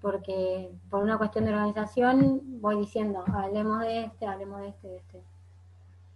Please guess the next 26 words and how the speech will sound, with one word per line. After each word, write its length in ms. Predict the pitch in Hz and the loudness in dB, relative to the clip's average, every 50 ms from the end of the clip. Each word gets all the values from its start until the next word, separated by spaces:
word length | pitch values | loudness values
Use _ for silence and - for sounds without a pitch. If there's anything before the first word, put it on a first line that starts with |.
| - - - - - | -16 -12 -12 -10 -4
Eh, 260 | 233 214 208 208 202 - | -2 0 0 0 2 2
pero 260 | 208 202 202 208 202 | 2 2 2 2 2
si 100 | - 233 | 2 0
es 80 | 233 240 | 0 2
una 180 | 247 240 226 | 2 2 4
novela, 360 | 214 214 214 220 220 226 226 220 | 4 4 4 4 4 4 4 4
digamos, 460 | 214 214 220 214 214 208 202 208 214 | 4 4 2 2 2 0 0 -2 -2
normal, 560 | 208 202 196 202 202 202 208 214 214 208 196 - | -4 -4 -2 0 2 4 4 4 4 4 2 -2
que 200 | 185 180 180 - - - - - - | -6 -10 -10 -12 -16 -20 -20 -20 -20
solo 380 | - - 202 190 190 196 190 | -12 -6 -4 -4 -4 -2 -4
es 200 | 190 185 - - - 269 - - | -4 -4 -6 -10 -18 -16 -10 -4
una 420 | 214 214 208 202 196 190 190 190 | -2 0 0 0 0 -2 -6 -8
historia 720 | 190 - - - 220 214 208 208 214 214 214 208 208 202 190 | -8 -10 -6 -2 2 2 2 4 2 2 2 2 2 0 -2
y 60 | 190 | -4
muchos 320 | 190 196 208 208 - 208 - | -6 -8 -8 -6 -6 -6 -6
capítulos, 640 | 214 196 208 220 214 254 254 262 277 294 - - - - - - - - - | -4 -4 -2 -2 2 2 4 4 4 2 0 -6 -16 -20 -20 -20 -16 -6 2
en 280 | - - - - 226 220 | 4 6 6 6 6 4
general 320 | 226 214 214 226 247 262 | 2 2 2 2 2 2
solo 360 | - 269 254 247 233 220 214 - - - - - - - - | 4 4 4 4 4 2 0 -4 -10 -16 -18 -18 -18 -16 -10
pregunto 420 | - 214 202 202 208 208 214 208 185 | -4 -2 0 2 2 2 0 0 0
qué 80 | 208 | 0
les 180 | 208 208 202 190 | 0 0 0 -2
pareció, 840 | - 202 196 202 196 - - 233 233 226 226 226 233 262 277 - - - - - - - - - - - - - - - - - | -2 -2 -2 -2 -4 -2 0 2 4 4 4 4 4 2 0 -2 -8 -14 -14 -14 -14 -16 -16 -18 -20 -20 -20 -20 -20 -20 -16 -8
y 500 | - 262 226 233 233 233 233 233 233 220 - | -4 -2 0 2 4 6 6 4 4 0 -4
salvo 400 | - - - - 214 214 214 220 | -14 -16 -8 -4 -2 0 0 0
excepciones 600 | 214 214 202 196 - - 214 233 233 226 220 - | 0 -2 -4 -8 -6 -4 -2 0 0 -2 -2 -6